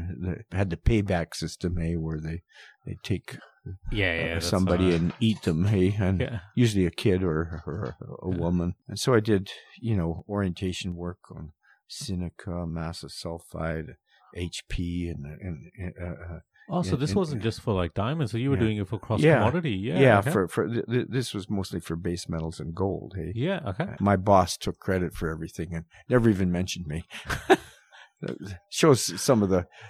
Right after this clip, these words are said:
Speaker 1: things that happen with companies, hey, how,
Speaker 2: Yeah, yeah,
Speaker 1: how,
Speaker 2: that's,
Speaker 1: how,
Speaker 2: uh,
Speaker 1: how cutthroaty it can be, you
Speaker 2: Yeah,
Speaker 1: know,
Speaker 2: yeah.
Speaker 1: you know.
Speaker 2: So is, is that part of the reason why you didn't want to be in companies anymore?
Speaker 1: Well, I,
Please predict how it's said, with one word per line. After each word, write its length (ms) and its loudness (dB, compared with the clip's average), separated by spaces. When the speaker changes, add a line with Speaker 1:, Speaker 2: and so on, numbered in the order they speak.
Speaker 1:
things 300 2
that 120 0
happen 400 4
with 260 -4
companies, 640 -4
hey, 240 -4
how, 100 -4
Speaker 2:
Yeah, 320 4
yeah, 280 0
Speaker 1:
how, 40 -2
Speaker 2:
that's, 220 0
Speaker 1:
how, 80 0
Speaker 2:
uh, 260 0
Speaker 1:
how 140 0
cutthroaty 720 -4
it 120 -14
can 180 -8
be, 300 -4
you 200 -4
Speaker 2:
Yeah, 120 2
Speaker 1:
know, 80 0
Speaker 2:
yeah. 360 0
Speaker 1:
you 80 -8
know. 100 -6
Speaker 2:
So 100 4
is, 100 4
is 160 4
that 160 4
part 160 4
of 80 4
the 60 4
reason 260 2
why 120 2
you 140 0
didn't 220 0
want 100 -2
to 60 -4
be 140 -6
in 100 -4
companies 420 0
anymore? 460 0
Speaker 1:
Well, 200 4
I, 200 8